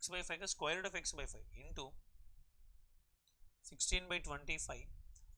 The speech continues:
is equal to two fifty-six by six twenty-five. ఇక్కడ మీరు చూడండి, ఈ ఎల్హెచ్ఎస్ పార్ట్ మొత్తాన్ని నువ్వు సాల్వ్ చేస్తే ఆర్హెచ్ఎస్ వాల్యూ రావాలి, అంతే కదా?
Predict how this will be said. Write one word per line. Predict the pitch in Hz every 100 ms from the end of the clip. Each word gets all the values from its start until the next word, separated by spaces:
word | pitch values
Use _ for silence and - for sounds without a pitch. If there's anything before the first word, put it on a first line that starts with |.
| -
is | 117 156
equal | 160 156 147 143
to | 131 147 - - - - -
two | 160 185
fifty-six | 185 - 170 160 165 - 160
by | 151 135 165 - - - -
six | 143 - -
twenty-five. | 123 113 113 -
ఇక్కడ | - 175
మీరు | 165 -
చూడండి, | 226 240 208 233 143 - - - - -
ఈ | 160 160
ఎల్హెచ్ఎస్ | 208 220 214 208 - 202 -
పార్ట్ | 175 - 175 165
మొత్తాన్ని | - - 175 175
నువ్వు | 170 -
సాల్వ్ | 151 165 160
చేస్తే | 156 151 - - 156 151 151 156 - _ _ _ _ _ - 135
ఆర్హెచ్ఎస్ | 139 135 135 - -
వాల్యూ | 123 123 139
రావాలి, | 104 - - _ _ _ _
అంతే | 117 131
కదా? | 160